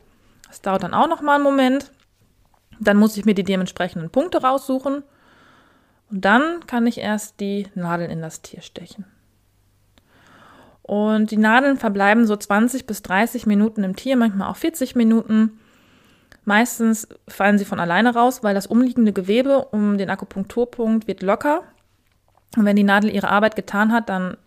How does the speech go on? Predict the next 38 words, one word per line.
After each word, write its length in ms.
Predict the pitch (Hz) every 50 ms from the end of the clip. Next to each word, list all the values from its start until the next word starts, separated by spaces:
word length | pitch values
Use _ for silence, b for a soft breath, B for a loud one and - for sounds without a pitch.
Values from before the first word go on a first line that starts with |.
| _ _ _ _ _ _ _ _ _ _ _ _ _ -
ja, 300 | - 196 165 - - - - _ _ - - _
ähm, 300 | - 196 180 175 175 180 - 214 220 -
fällt 240 | - 202 208 208 -
sie 60 | 185
raus. 480 | 175 175 175 196 247 370 - - - B B B B B B B B B B B B -
Oder 300 | 208 214 254 262 254 240
so 140 | 202 214 220
nach 180 | 214 214 202
dreißig 380 | - 175 185 208 220 - 226 202
Minuten 340 | 220 214 214 220 220 214 202
gucke 220 | - 233 226 -
ich 100 | 226 -
mal, 220 | 208 208 196 196
ich 120 | 185 - -
merke 260 | 196 190 202 202 208
dann, 160 | 185 185 190
wenn 160 | 185 185 185
die 80 | 185 185
Nadeln 280 | 180 175 175 175 180 180
locker 260 | 185 190 - 220 196
sind, 200 | 180 190 185 -
oft 240 | 190 196 - - -
fallen 320 | - - 185 190 196 214
die 140 | 214 214 -
einfach 320 | 180 180 196 - - -
nicht 180 | 202 190 196 -
raus 260 | 185 190 226 233 -
wegen 200 | 208 196 196 185
des 160 | 180 175 -
Fells 360 | - 240 254 285 277 - -
außenrum 500 | - 226 233 226 233 220 214 214 214 220 214 B B B B B B B B B B B
und 240 | B - 214 208 202
dann 140 | 202 190 185
nehme 180 | 175 175 175 175
ich 100 | 175 -
die 120 | - 180
wieder 200 | 180 175 175 160
raus. 360 | 160 - - - 185 - -